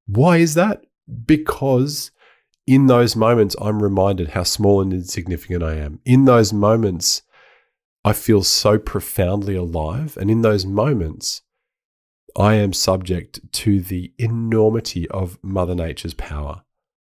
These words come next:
She could snuff me out in an instant,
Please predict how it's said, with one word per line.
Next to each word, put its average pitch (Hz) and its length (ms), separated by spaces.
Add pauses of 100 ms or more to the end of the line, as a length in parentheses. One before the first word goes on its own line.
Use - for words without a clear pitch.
(320)
She 151 320
could 113 260
snuff - 600
me 113 280
out 95 180
in 98 140
an 92 140
instant, 85 600